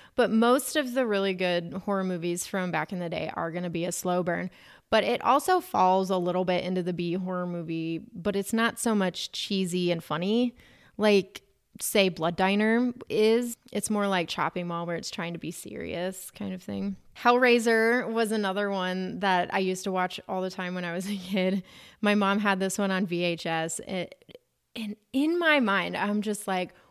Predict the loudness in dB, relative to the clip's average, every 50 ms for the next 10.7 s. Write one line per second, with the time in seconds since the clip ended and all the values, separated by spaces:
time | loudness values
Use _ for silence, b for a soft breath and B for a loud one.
0 | b _ -4 -4 -4 2 2 2 2 2 0 -2 -4 -4 -2 -2 0 0 2 2
1 | 0 -2 -2 -4 -2 -2 -2 -2 -4 -8 -6 -4 -2 -2 -2 -4 -4 -4 -2 -2
2 | 0 0 -2 -2 -4 -8 -8 -4 -2 0 2 2 2 0 0 -2 -2 -2 -2 -2
3 | -2 -4 -2 -2 0 0 2 2 2 2 0 0 -4 -8 _ -6 -2 2 4 6
4 | 6 6 6 6 6 6 4 4 0 -4 -4 -6 -8 -8 B B B B B B
5 | -2 0 0 2 0 -2 -2 0 0 2 2 2 2 2 2 2 4 4 6 6
6 | 6 6 4 4 4 4 2 0 -2 0 4 4 6 6 6 6 6 8 10 10
7 | 10 10 8 6 4 2 2 0 0 0 2 2 2 0 0 -2 -4 -4 -4 -4
8 | -2 -2 -2 0 2 2 4 4 4 4 2 0 0 -2 -2 -2 -4 -4 -4 -6
9 | -8 -4 0 0 0 2 0 -2 -6 -6 -4 -4 -2 0 0 0 0 2 2 2
10 | 2 0 -4 -2 -2 0 0 0 0 0 -2 -2 -4